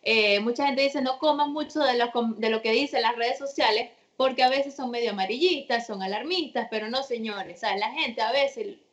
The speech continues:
más que todo, las personas creo que jóvenes, no están entendiendo. Yo hace poco tuve la, la, el, el, bueno,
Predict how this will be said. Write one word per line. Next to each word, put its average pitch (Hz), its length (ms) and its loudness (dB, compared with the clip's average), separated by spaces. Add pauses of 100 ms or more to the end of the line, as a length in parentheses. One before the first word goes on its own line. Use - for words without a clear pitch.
(200)
más 277 100 0
que 330 120 -2
todo, 302 280 2
las 254 140 -8
personas 254 300 -6
creo 330 140 -4
que 277 120 -2
jóvenes, 196 720 0 (260)
no 254 120 -2
están 277 220 0
entendiendo. 208 600 -4
Yo 202 160 0
hace 349 160 -2
poco 330 420 0 (220)
tuve 294 320 0
la, 226 280 0 (120)
la, 190 340 -2 (160)
el, 190 680 -8 (680)
el, 214 160 0
bueno, 247 200 2